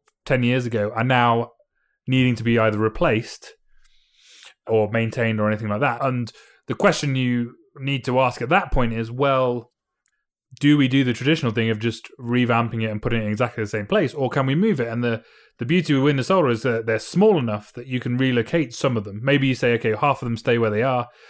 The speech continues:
and we need to put half of them in northern Canada because now it's warm enough that, that the wind can be generated there," or something like that. So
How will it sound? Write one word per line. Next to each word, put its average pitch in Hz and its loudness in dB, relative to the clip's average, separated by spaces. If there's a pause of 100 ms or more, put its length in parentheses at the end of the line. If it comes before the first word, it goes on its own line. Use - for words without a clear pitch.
(280)
and 113 -4
we 113 0
need 107 -2
to 107 -20
put - -6
half 113 -2
of 104 -10
them 101 -2 (880)
in 113 -2
northern 110 2 (140)
Canada 107 0
because 101 -4
now 104 -2
it's 98 -12
warm 110 0
enough 98 -6
that, 104 -10
that 107 -16
the 107 -4
wind 101 -4
can 101 -8
be 104 -14
generated 104 -4
there," 104 -6 (520)
or 127 2
something 139 2
like 120 2
that. 107 -4
So 120 0